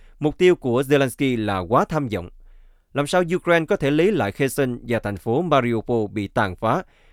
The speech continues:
để Nga không còn cây cầu đường bộ nối Crimea với hai nước Cộng hòa tự xưng Donetsk và Luhansk? Trong khi Ukraine đã làm rất tốt trong giai đoạn đầu của cuộc chiến, thì Donbass lại rất khác.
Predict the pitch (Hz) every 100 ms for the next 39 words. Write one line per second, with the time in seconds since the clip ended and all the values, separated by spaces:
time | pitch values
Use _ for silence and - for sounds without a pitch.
0 | - 123 165 175 156 - 190 180 135 113
1 | 131 165 123 110 110 101 101 107 - 127
2 | 147 208 147 139 127 127 - - - 117
3 | 156 190 156 156 156 214 113 107 107 98
4 | - 101 101 151 139 120 120 135 196 120
5 | 107 95 107 131 143 147 - _ _ -
6 | - - - - - 170 165 170 156 151
7 | 156 135 151 131 95 147 - 175 226 -
8 | 143 127 156 104 104 107 101 - 156 104
9 | - 117 160 - - - - 135 123 131
10 | 127 110 165 - - 104 90 85 101 147
11 | - 139